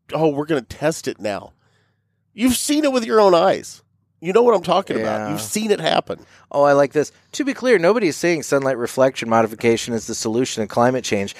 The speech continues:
Speaker 2: Reducing emissions remains the priority.
Speaker 1: Yeah, no shit.
Speaker 2: The idea of sunlight reflection first appeared prominently in nineteen, in a nineteen sixty-five report to President Lyndon Johnson entitled Restoring the Quality of Our Environment.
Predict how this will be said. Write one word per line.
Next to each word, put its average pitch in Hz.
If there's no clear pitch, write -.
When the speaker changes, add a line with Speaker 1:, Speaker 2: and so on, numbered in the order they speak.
Speaker 2:
Reducing 139
emissions 110
remains 104
the 104
priority. 95
Speaker 1:
Yeah, -
no 127
shit. -
Speaker 2:
The 139
idea 143
of 240
sunlight 185
reflection 143
first -
appeared 185
prominently 139
in 113
nineteen, 147
in 135
a 123
nineteen 175
sixty-five 135
report 131
to 160
President 196
Lyndon 202
Johnson 180
entitled 135
Restoring 202
the 190
Quality 143
of 131
Our 123
Environment. 113